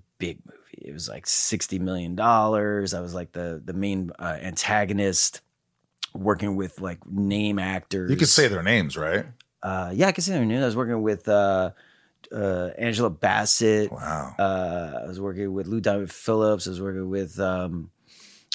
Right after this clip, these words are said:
Speaker 1: <sighs> James Spader.
Speaker 2: Oh, yeah.
Speaker 1: Uh, and so, like, I, and I was, like, the main bad guy in this movie. And it was a big director. Walter Hill was directing it.
Speaker 2: Mm.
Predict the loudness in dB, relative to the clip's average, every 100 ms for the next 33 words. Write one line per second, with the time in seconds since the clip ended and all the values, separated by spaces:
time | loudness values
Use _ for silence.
0 | -10 -6 -4 -4 -6 -4 0 2 4 4
1 | 2 2 0 -2 -4 -6 -8 -8 -2 4
2 | 6 6 4 2 0 0 0 2 4 4
3 | 6 6 6 4 4 2 2 2 2 -2
4 | -4 -6 -8 -10 -10 -10 -12 -14 -14 -12
5 | -12 -14 -18 -20 -10 0 2 4 2 0
6 | 2 4 4 2 -2 -2 -4 -4 -2 -2
7 | -2 -2 -2 -4 -2 -2 -2 -4 -4 -4
8 | 0 4 6 6 4 0